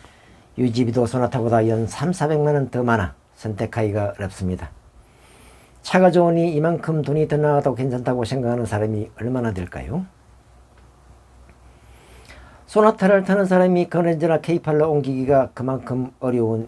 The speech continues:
이유입니다. 어찌해야 하나? 이번에는 어쩔 수 없이, 없이 고생길이 훤한 전기차나 그랜저로 가서 헛고생해야 하나? 그러면 최소 칠십 년은 헛고생만 할 터인데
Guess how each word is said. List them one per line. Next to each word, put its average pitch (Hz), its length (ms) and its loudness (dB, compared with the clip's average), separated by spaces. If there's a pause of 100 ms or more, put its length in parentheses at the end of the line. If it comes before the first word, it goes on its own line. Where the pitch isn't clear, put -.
이유입니다. 101 600 -4 (1700)
어찌해야 113 540 2
하나? 104 200 -2 (1040)
이번에는 151 480 4
어쩔 143 280 2
수 - 180 -6
없이, 143 440 -4
없이 131 460 -6 (360)
고생길이 127 440 0
훤한 123 380 -2
전기차나 117 640 -4
그랜저로 160 460 -2
가서 151 300 0
헛고생해야 147 760 -4
하나? 120 300 -6 (1500)
그러면 156 400 4
최소 151 400 0
칠십 - 440 -2
년은 143 360 2
헛고생만 151 600 -2
할 135 100 -2
터인데 135 380 -8